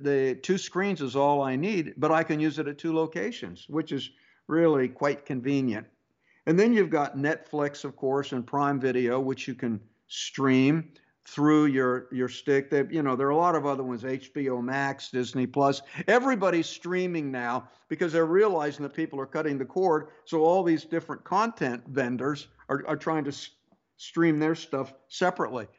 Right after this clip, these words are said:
Plus, there are a lot of, uh, channels that are ad supported where you can, you, you, you don't have to subscribe to, say, Netflix.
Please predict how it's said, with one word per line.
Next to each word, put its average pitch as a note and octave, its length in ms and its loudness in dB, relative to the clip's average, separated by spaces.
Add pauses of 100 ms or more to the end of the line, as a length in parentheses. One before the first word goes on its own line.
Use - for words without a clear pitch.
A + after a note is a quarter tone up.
(180)
Plus, C#4+ 480 0 (380)
there E3+ 100 -2
are F3+ 40 0
a E3+ 60 0
lot A3 320 0
of, D3 320 -6 (100)
uh, C#3+ 260 -6
channels G3+ 760 -2 (220)
that E3+ 100 2
are D3+ 180 -2
ad F#3 280 0
supported D#3 680 -4 (260)
where D#3 120 2
you G3 160 0
can, F#3 300 -8
you, F3+ 280 0
you, D#3 200 0
you D#3+ 140 0
don't E3+ 180 -2
have G3 220 -2
to D3+ 100 -6
subscribe B2+ 880 -2
to, B2 240 -2
say, A#2+ 240 -2
Netflix. A#2+ 720 -4